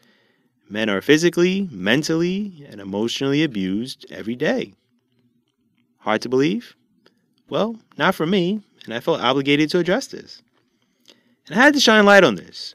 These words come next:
and bring it to the forefront and make people uncomfortable a little bit. Because, well,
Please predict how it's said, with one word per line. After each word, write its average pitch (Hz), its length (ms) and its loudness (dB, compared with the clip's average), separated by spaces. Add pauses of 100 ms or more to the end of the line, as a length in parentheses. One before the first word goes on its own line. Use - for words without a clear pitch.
and 85 200 -18
bring 123 180 -4
it 143 160 -4
to 131 220 -4
the 135 100 -2
forefront 92 500 -6
and 92 100 -6
make 98 200 -4
people 101 360 -8
uncomfortable 202 680 4
a - 20 6
little 175 200 4
bit. 147 320 6 (720)
Because, 117 340 0
well, 175 320 4